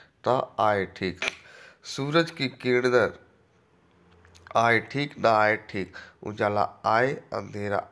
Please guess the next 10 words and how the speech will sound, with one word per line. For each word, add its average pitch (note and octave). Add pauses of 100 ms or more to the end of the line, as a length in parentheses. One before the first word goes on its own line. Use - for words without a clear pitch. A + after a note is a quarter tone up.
(120)
आए, C3 (340)
सुख -
के C3+
दिन C3 (120)
और C3
दुर-, A2+ (580)
दुर्दिन A#2+ (120)
आए, A2+
जो B2+
भी C#3